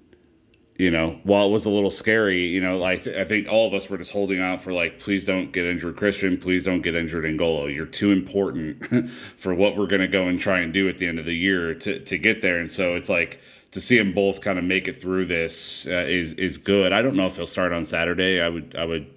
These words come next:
put, uh, uh, some money on it 'cause I think he's playing really well. But he's also proving, I think, something that, um, we knew at the beginning of the year, but he hasn't shown yet this year, which is that when he is on,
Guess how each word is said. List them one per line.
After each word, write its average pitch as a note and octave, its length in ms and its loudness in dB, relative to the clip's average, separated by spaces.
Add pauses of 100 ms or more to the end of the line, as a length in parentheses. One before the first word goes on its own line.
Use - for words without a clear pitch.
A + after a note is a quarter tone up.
(220)
put, E2+ 240 -2 (880)
uh, - 80 -12
uh, D#2 400 -4 (160)
some G2 300 4
money E2+ 260 2
on F2 180 0
it - 200 -4
'cause D#2+ 180 -10
I E2+ 40 -2
think D2+ 200 -8
he's D#2+ 160 -6
playing G2 320 2
really E2 180 0
well. E2 280 2
But E2+ 260 -2 (260)
he's A2+ 220 2
also A#2+ 320 4
proving, G2 720 0
I F#2 120 -6
think, F2+ 460 -4 (920)
something A2+ 520 2
that, F2+ 340 -2
um, E2+ 500 -6
we G2+ 240 0
knew G2 260 4
at G2 100 2
the - 60 -10
beginning F#2 320 2
of E2 80 -2
the E2 60 -4
year, F2+ 280 0
but E2 160 -4
he D#2+ 100 -4
hasn't F2 320 -4
shown F#2 360 0
yet G2 220 2
this G2+ 180 -6
year, G#2+ 340 -2 (500)
which F2+ 240 -2
is F2 240 2
that F2 380 0
when A2 260 2
he G#2+ 360 0
is F#2+ 180 0
on, D#2 600 -4